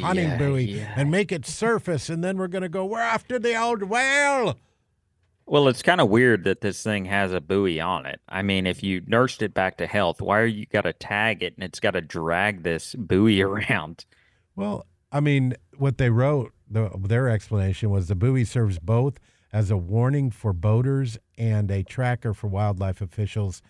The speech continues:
Speaker 2: uh, to monitor the manatee movements. The anchor holding it in place degrades over time, and the buoy system pops off, and it'll be recovered later.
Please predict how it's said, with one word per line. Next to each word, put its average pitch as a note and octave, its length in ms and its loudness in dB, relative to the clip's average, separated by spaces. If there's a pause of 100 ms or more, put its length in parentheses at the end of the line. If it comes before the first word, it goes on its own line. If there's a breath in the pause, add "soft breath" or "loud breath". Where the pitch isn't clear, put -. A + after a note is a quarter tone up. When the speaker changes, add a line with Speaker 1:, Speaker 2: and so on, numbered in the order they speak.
(360)
Speaker 2:
uh, F#2+ 240 0
to - 100 -4
monitor G#2+ 520 2
the F2+ 100 -2
manatee F#2+ 640 -2
movements. F2 560 -2
The F#2+ 160 -2
anchor G#2 320 0
holding G2+ 400 -2
it F#2 100 -2
in G2 260 0 (280 soft breath)
place A2 320 0
degrades G#2+ 500 2
over G#2 220 2
time, F2 400 -2
and E2+ 120 -2
the E2+ 60 -2
buoy G2 320 0
system F#2 540 -6
pops - 480 -6
off, - 360 -10 (640)
and F#2 160 -2
it'll F2 120 -2
be F#2 160 0
recovered F2 520 -4
later. D2+ 420 -14